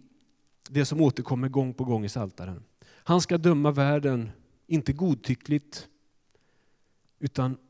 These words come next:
med rättfärdighet. Han ska döma folken med rättvisa. Gud är en rättvis eller rättfärdig domare.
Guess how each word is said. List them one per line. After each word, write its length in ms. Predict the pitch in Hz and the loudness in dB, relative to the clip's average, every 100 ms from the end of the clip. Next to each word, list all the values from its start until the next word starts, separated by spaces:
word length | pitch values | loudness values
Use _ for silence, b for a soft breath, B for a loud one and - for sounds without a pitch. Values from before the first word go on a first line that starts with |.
| _ | _
med 220 | - 127 | -2 -2
rättfärdighet. 1200 | 123 139 - - 120 113 113 117 120 73 _ - _ _ _ _ _ _ _ _ | 0 -2 -4 -6 -4 -4 -4 -4 -6 -6 _ -20 _ _ _ _ _ _ _ _
Han 120 | - 127 | -8 -4
ska 140 | 143 | -4
döma 340 | 139 147 120 | -2 -2 -2
folken 640 | 131 127 95 92 - 127 113 | -6 -4 -4 -6 -10 -8 -6
med 180 | 107 | -4
rättvisa. 800 | 117 - - - 127 156 - - - _ _ _ _ _ b b b b | -6 -8 -12 -12 -10 -10 -12 -14 -16 _ _ _ _ _ b b b b
Gud 300 | 120 170 214 | 0 2 4
är 100 | 170 | 4
en 160 | 156 156 | 4 4
rättvis 680 | 170 - - 123 190 160 147 | 2 -2 -12 -4 -2 -2 0
eller 180 | 147 | 0
rättfärdig 840 | 143 175 - - - 170 208 185 160 | 2 0 -2 -8 -2 -2 -2 -4 0
domare. 480 | 160 110 82 92 | 0 0 -4 -6